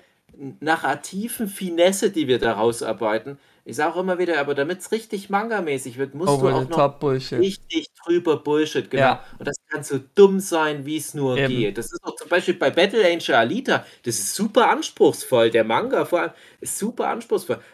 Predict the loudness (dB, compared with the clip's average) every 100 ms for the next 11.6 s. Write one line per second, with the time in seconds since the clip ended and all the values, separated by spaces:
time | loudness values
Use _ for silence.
0 | -12 -8 -2 -2 0 -2 -4 _ _ -2
1 | 2 2 2 -4 -6 -8 -10 -12 -10 -10
2 | -10 -12 -14 -12 0 2 4 2 -2 -2
3 | -4 -4 -4 -6 -6 -8 -16 _ _ -18
4 | -14 -8 -6 -6 -2 0 0 -4 -4 -2
5 | -2 -4 -4 -8 -8 -8 -4 -4 -4 -8
6 | -14 -16 -14 -14 -16 _ _ _ _ _
7 | -8 -4 -6 -6 -10 -12 -4 -4 -4 -16
8 | -12 -2 -2 -2 -2 -4 -4 -8 2 2
9 | 2 -2 -6 -6 0 0 0 -4 -2 0
10 | 0 0 0 -2 -4 -4 0 0 0 0
11 | -2 -2 -4 -4 -4 -8